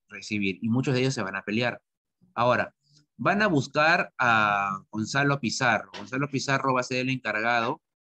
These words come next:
de generar esta rebelión de los encomenderos. El rey envía al primer virrey, al virrey Blasco Núñez de Vela.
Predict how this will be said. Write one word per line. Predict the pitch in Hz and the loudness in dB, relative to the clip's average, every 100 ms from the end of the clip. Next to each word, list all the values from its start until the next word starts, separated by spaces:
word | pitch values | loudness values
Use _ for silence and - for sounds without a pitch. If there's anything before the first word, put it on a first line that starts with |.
| _ | _
de | 110 113 107 98 | -4 -2 -2 -4
generar | 117 110 113 | -4 -2 -2
esta | 123 - 123 | -2 -4 -4
rebelión | 117 107 101 117 120 | -4 -4 -4 -4 -4
de | 117 | -6
los | 110 | -6
encomenderos. | 104 98 95 - 104 98 87 - _ _ _ _ _ _ - | -10 -16 -18 -6 -2 -2 -6 -18 _ _ _ _ _ _ -4
El | 135 131 | -2 0
rey | 135 165 196 214 - | 2 2 2 0 -2
envía | 127 135 160 165 170 | 0 2 2 2 0
al | 143 117 | -4 -2
primer | 113 135 127 | -2 0 0
virrey, | 113 160 170 95 - _ _ - | 0 0 0 -2 -6 _ _ -10
al | 113 110 | -6 -2
virrey | 110 127 139 143 143 139 135 120 110 | -2 0 2 4 4 2 2 0 -2
Blasco | 131 143 - | -2 -4 -4
Núñez | 123 139 120 | -6 -4 -4
de | 107 | -4
Vela. | 156 127 92 | -2 -2 -4